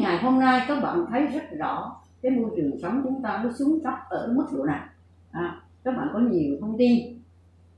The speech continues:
à, trên các phương tiện truyền thông các bạn có nhiều thông tin, các bạn mới thấy được cái môi trường sống của chúng ta nó xuống cấp rất là nghiêm trọng. Ừ.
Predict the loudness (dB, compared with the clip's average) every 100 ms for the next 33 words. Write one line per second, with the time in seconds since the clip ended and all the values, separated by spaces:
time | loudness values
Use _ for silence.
0 | -14 -10 -10 -12 -20 _ _ _ -8 -4
1 | -4 -2 -2 -2 -2 -2 -2 -2 -2 -4
2 | -6 -8 -10 -14 -16 -14 -8 -8 -8 -14
3 | -2 0 2 0 -4 -4 -6 -6 -4 -4
4 | -6 -10 -6 -2 0 -2 -4 -10 _ _
5 | -16 -4 0 0 0 -2 -4 -4 0 0
6 | 0 -6 -4 -4 -6 -8 -6 2 2 2
7 | 0 -8 -18 _ -12 -6 -4 -4 -6 -10
8 | -16 -20 _ _ _ _ _ _ -10